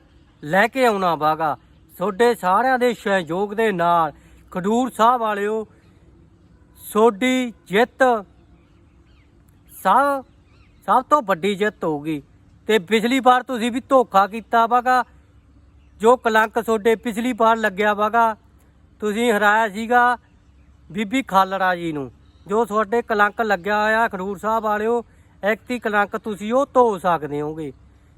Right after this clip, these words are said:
ਇੱਕ ਧਾਕੜ ਕੌਮ ਦਾ ਹੀਰਾ, ਜਰਨੈਲ ਕੌਮ ਦਾ,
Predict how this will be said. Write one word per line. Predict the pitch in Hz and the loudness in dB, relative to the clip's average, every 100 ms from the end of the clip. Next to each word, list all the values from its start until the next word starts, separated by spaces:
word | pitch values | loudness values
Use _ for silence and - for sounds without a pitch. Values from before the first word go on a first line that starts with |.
| _ - | _ -14
ਇੱਕ | 196 240 233 - - | -2 -2 -2 -4 2
ਧਾਕੜ | 220 175 - 190 175 143 _ _ _ _ _ _ _ | 2 0 0 0 0 -4 _ _ _ _ _ _ _
ਕੌਮ | 208 208 214 | 2 2 0
ਦਾ | 196 214 | 2 2
ਹੀਰਾ, | 180 180 175 160 139 _ 170 | 2 0 0 0 -4 _ -14
ਜਰਨੈਲ | 147 196 202 190 202 208 | 0 0 4 2 2 0
ਕੌਮ | 202 185 175 | 0 2 0
ਦਾ, | 170 160 | -2 -4